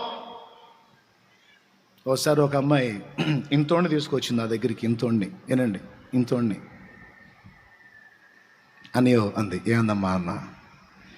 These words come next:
"ఈడు చండాలంగా తిడుతున్నాడు అన్నయ్య," అంది. "ఈడు పచ్చి బూతులు ఎట్ట మాట్లాడుతున్నాడంటే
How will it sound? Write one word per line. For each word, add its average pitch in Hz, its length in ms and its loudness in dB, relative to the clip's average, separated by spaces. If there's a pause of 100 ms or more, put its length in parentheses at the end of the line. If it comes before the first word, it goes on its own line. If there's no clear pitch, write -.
(460)
"ఈడు 117 220 4
చండాలంగా 120 880 2
తిడుతున్నాడు 110 420 4
అన్నయ్య," 95 220 2
అంది. - 360 -2 (920)
"ఈడు 131 200 6
పచ్చి - 560 0
బూతులు 147 360 0
ఎట్ట 123 360 -2
మాట్లాడుతున్నాడంటే 120 1200 -2